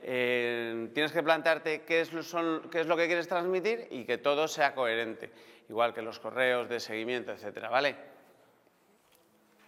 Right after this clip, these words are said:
Bien,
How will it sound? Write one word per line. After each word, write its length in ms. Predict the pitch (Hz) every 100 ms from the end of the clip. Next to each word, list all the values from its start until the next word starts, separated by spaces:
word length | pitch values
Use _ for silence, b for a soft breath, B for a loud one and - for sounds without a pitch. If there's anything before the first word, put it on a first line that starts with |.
| _ _ - - - - - - - - _ _ _ - - b b b b _ _
Bien, 420 | 139 143 110 -